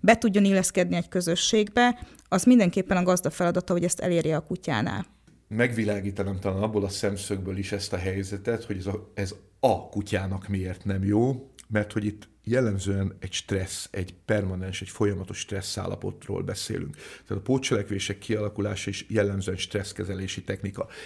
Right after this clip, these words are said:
Speaker 2: Ez lesz a következő pontunk, úgyhogy most még egy picit maradnék a stressznél. Az, hogyha egy szociális térben nem szerepelek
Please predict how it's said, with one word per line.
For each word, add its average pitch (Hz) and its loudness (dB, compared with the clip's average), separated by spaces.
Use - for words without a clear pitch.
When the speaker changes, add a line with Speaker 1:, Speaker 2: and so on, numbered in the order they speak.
Speaker 2:
Ez 98 0
lesz 92 -6
a 90 -6
következő 95 -2
pontunk, 95 -6
úgyhogy 98 -4
most 92 -6
még 95 -2
egy 98 -2
picit 110 -4
maradnék 95 -4
a - -4
stressznél. - -6
Az, 139 6
hogyha 117 2
egy 104 2
szociális 113 2
térben 107 6
nem 120 4
szerepelek 104 0